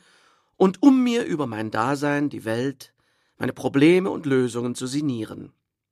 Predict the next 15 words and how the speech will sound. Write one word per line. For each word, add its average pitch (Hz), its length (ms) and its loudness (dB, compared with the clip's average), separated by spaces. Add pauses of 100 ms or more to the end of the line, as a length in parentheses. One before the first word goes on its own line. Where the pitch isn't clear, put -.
(160)
In 160 120 2
der 151 100 4
sächsischen 151 420 -6
Schweiz 127 480 2 (320)
stelle 165 300 4
ich 175 220 -4
immer 247 280 -2
wieder 208 260 0
fest, - 420 -6 (340)
dass 120 140 -8
es 113 220 -8
Wege 165 360 4
zu - 160 -10
geben 135 340 -6
scheint, 127 580 -4